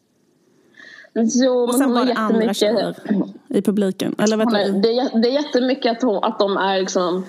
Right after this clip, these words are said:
Speaker 2: Barbies.
Speaker 1: eh,
Speaker 2: Dockor.
Speaker 1: Barbies, liksom. Objekt, sexobjekt
Speaker 2: Ja.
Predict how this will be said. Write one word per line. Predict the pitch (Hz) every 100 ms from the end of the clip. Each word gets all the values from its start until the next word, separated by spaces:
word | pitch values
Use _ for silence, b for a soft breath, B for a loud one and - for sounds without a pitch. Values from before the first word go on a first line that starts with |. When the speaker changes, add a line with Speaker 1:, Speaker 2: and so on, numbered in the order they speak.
| B B B 214
Speaker 2:
Barbies. | 233 240 165 165
Speaker 1:
eh, | 160 147 127 131 110 -
Speaker 2:
Dockor. | 240 - 208
Speaker 1:
Barbies, | 202 247 226 220 190 185 -
liksom. | 180 180 170 160
Objekt, | 196 190 196 226 - - - 196
sexobjekt | 226 - - - 202 190 226
Speaker 2:
Ja. | 202